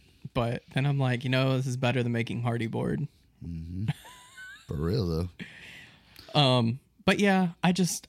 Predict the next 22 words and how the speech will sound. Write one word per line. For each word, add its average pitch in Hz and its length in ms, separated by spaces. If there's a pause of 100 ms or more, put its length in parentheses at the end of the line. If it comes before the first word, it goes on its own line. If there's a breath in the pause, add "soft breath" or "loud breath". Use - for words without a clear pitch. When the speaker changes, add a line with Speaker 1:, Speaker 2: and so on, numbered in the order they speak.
Speaker 1:
I'd 160 160
rather 131 400
it - 100
just 135 180
be 120 120
a 113 80
hobby. 113 420 (500)
I'm 143 220
gonna 131 240
go 117 280
and 113 340
my 131 420 (320)
plan 131 380
is 117 120
to - 80
Speaker 2:
You 104 40
Speaker 1:
go 113 80
Speaker 2:
should 113 140
be 104 40
Speaker 1:
and 90 80
Speaker 2:
doing 73 160
something 78 300